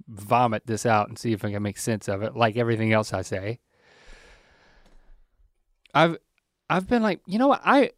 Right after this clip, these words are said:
I, I believe that r-, arranged marriages could work just as well as unarranged marriages. Now, I'm not, I don't want to get into, like, who's arranging it. Like, I'm not,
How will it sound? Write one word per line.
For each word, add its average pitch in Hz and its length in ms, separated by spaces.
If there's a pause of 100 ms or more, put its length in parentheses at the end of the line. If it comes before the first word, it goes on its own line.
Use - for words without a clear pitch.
(220)
I, 196 160 (340)
I 214 80
believe 240 420 (440)
that 135 400 (260)
r-, 151 100
arranged 143 400
marriages 139 380
could 123 140
work 135 260
just 120 260
as 123 100
well 127 320
as 120 420
unarranged 127 440
marriages. 104 400
Now, 131 180
I'm 147 60
not, 165 240
I 143 100
don't 143 280
want 139 280
to 131 80
get 120 220
into, 117 320
like, 110 480
who's 160 260
arranging 120 520
it. - 240 (880)
Like, 117 160
I'm 127 100
not, 139 240